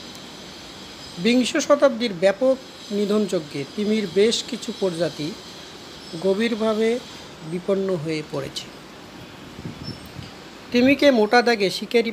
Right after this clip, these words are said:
প্রাণীর কাতারে অন্তর্ভুক্ত করা যায়, তবে এর খাদ্য তালিকায় আণুবীক্ষণিক প্লাঙ্কটন থেকে শুরু করে বড় সড় মাছ পর্যন্ত সবই আছে।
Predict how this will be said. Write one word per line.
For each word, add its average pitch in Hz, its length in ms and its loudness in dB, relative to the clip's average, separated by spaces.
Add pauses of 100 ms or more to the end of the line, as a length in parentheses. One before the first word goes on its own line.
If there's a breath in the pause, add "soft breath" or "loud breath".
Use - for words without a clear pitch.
প্রাণীর 208 320 4
কাতারে 190 420 2
অন্তর্ভুক্ত 175 540 -2
করা 156 320 -2
যায়, 139 320 -4 (1400)
তবে 208 260 8 (640)
এর 202 200 4 (120)
খাদ্য 196 380 2
তালিকায় 220 540 4 (560)
আণুবীক্ষণিক 214 800 0 (320)
প্লাঙ্কটন 208 520 4
থেকে 220 240 -4
শুরু 208 260 -2
করে 180 280 0 (1600)
বড় 214 260 8 (360)
সড় 196 480 0
মাছ 185 360 2 (160)
পর্যন্ত 170 400 -2
সবই 208 420 0
আছে। - 260 -6